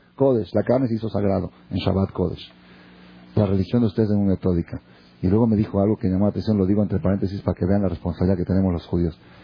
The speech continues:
Digo, "Pero usted, ¿usted por qué me habla así?". Dice, "Porque yo entro a las casas de ustedes a arreglar los teléfonos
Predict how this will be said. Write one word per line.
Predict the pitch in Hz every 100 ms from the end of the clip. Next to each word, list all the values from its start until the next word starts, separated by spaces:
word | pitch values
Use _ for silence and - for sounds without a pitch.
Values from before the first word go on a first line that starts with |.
| -
Digo, | - 107
"Pero | 110
usted, | 110 - 127 - 90
¿usted | 104 - 139
por | 127 113
qué | 139
me | 127
habla | 110 98
así?". | 90 - 87 - - -
Dice, | -
"Porque | - 90 104 98 92
yo | 92 117 113 117 - _ _ _ -
entro | 110 113 110
a | 104
las | 90
casas | - 104 104
de | 90
ustedes | - 104 101
a | 92
arreglar | 90 90 101
los | 95 -
teléfonos | 92 95 - 92 117